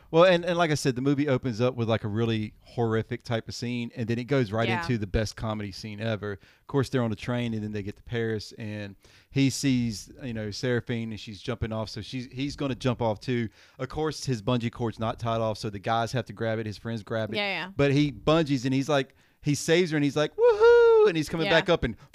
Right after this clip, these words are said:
Speaker 1: bong!
Speaker 2: Yeah.
Speaker 1: Right on the Eiffel Tower. That, I mean, it, it kinda sets, like, so if you wanna set a movie,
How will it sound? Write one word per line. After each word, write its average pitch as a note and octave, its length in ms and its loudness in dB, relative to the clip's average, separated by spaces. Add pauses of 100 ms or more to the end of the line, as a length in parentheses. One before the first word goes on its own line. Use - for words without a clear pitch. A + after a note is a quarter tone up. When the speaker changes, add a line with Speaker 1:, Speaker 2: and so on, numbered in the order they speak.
(100)
Speaker 1:
bong! A#2 600 8
Speaker 2:
Yeah. F3+ 220 -2 (100)
Speaker 1:
Right C3+ 160 4
on C3+ 80 0
the B2+ 120 -6
Eiffel A#2+ 360 -2
Tower. A2+ 420 -6
That, D#3+ 180 -2
I E3+ 100 0
mean, F3 140 -2
it, F3+ 280 0
it E3+ 160 -4
kinda F3 320 2
sets, - 420 -2
like, B2 240 0 (720)
so E3 200 6
if E3 220 0
you E3 120 -2
wanna G3 240 0
set D3 280 2
a C#3 60 2
movie, A#2+ 400 0